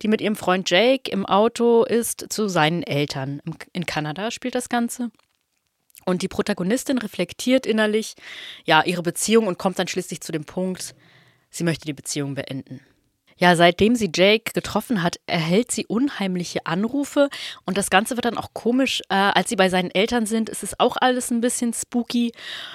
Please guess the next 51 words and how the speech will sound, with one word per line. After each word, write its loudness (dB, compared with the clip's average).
Äh, 6
letztendlich 4
sind 0
sie -2
auf 0
dem 0
Rückweg, 4
halten 0
dann 2
an -4
einer 0
verlassen -6
wirkenden -6
Schule -2
an 0
und, 2
ähm, 0
ja, 10
dann 6
wird 6
das 4
alles 4
ein 6
bisschen 2
merkwürdig 2
und -4
sie -2
geraten -2
da 4
in -2
eine, 0
ja, 4
unheimliche 4
Situation. 2
Ich -6
will 2
da 6
auch -4
gar 4
nicht -4
so -12
viel -6
verraten -8
an -6
der -6
Stelle. 2
Es -2
ist -4
auf -4
jeden 0
Fall 4